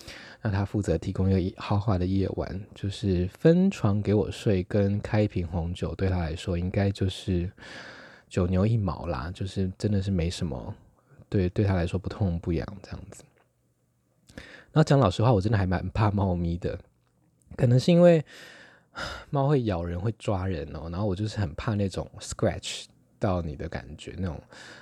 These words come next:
撕裂伤啊，不管是被咬到或者是那个刮到啊，I can't，所以我真的是比较喜欢狗。那，对啊，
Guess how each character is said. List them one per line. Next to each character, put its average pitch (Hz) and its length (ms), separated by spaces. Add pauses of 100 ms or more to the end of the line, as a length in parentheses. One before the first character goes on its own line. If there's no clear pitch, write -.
(120)
撕 - 360
裂 104 200
伤 82 400
啊， 85 500
不 - 80
管 80 200
是 90 360 (460)
被 98 160
咬 85 240
到 92 180
或 104 160
者 85 140
是 - 180
那 95 80
个 87 120
刮 85 360
到 - 160 (180)
啊， - 360 (340)
I 95 140
can't， - 480 (460)
所 - 220
以 - 80
我 123 80
真 127 180
的 113 60
是 110 160
比 101 100
较 107 120
喜 - 120
欢 90 200
狗。 - 260 (1080)
那， 120 640
对 107 180
啊， 90 200